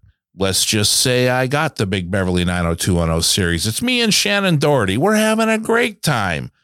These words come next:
But then on February tenth of twenty eighteen, in my big mansion out in the hills of Hollywood, I dropped dead from a heart attack. Why? Because I wasn't in Omaha, Nebraska,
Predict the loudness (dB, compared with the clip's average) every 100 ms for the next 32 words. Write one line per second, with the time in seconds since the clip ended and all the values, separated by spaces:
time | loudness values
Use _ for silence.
0 | _ _ _ _ _ _ -8 -2 0 2
1 | 2 2 0 2 2 4 2 2 -2 _
2 | 0 2 2 0 0 -4 -8 -14 _ _
3 | -6 -4 2 2 4 2 2 0 0 0
4 | 2 4 4 2 0 _ _ _ _ _
5 | 2 4 2 2 0 2 2 2 0 0
6 | 0 0 0 0 0 0 2 2 2 2
7 | 2 0 -2 -10 -20 _ _ _ -6 -4
8 | 0 0 -2 -2 0 0 0 0 0 2
9 | 0 -2 -4 -4 -4 -4 -2 0 2 0
10 | 0 -4 0 0 0 -2 -4 -10 _ _
11 | -2 0 2 2 2 2 2 2 2 2
12 | 0 0 0 0 0 0 0 -2